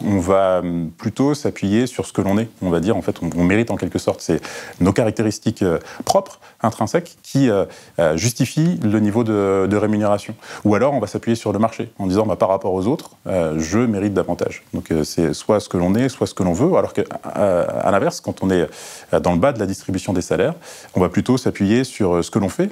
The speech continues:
en se disant, bah, en fait, pour le, le, la tâche que, que je remplis, avec l'effort que je fais, et cetera, bah, sans doute que je mériterai un peu plus. Ou, euh, ce que l'on veut, donc la question du besoin, quand on se dit, en fait, euh, avec le, le, le salaire que je, je perçois, je n'arrive pas à boucler les fins de mois.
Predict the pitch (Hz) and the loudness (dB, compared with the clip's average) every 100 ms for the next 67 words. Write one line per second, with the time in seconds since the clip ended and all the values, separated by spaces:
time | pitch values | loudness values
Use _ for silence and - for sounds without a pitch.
0 | - 95 92 92 110 95 82 80 107 - | -2 -2 0 0 2 2 0 -2 -4 -2
1 | 104 92 85 78 85 82 90 135 127 - | 0 2 2 0 0 0 0 0 0 -2
2 | 104 95 92 87 104 90 98 - 104 110 | 0 2 2 0 -2 0 0 0 2 4
3 | 98 87 95 - 110 - 101 - 107 - | 2 0 -2 0 0 0 -4 0 -2 0
4 | 104 101 - - - 101 107 98 95 92 | 0 0 0 -6 -2 -2 -2 -2 0 0
5 | - 98 90 - 160 - - - - - | 0 -2 -2 0 -2 -2 -12 -12 -12 -6
6 | - 151 175 - 90 82 - - 107 98 | 2 4 4 2 2 0 -2 -2 0 2
7 | 90 82 78 73 76 165 233 - _ - | 2 2 0 -4 0 0 0 -4 _ -8
8 | 92 - 95 147 - 87 80 101 110 196 | -4 -2 -2 -2 0 0 2 2 2 0
9 | - - - 87 90 80 151 104 143 - | -6 -12 -6 0 0 2 2 2 0 0
10 | 92 85 82 82 85 85 78 71 76 67 | 0 2 2 0 0 2 0 0 -4 -2
11 | 76 - 107 104 - 82 80 78 80 - | -2 0 0 0 -2 -2 0 0 -2 -4
12 | - 131 151 113 139 101 95 - 110 92 | -2 0 0 0 2 0 -2 -2 0 0
13 | 107 95 95 90 | -2 -2 -2 -4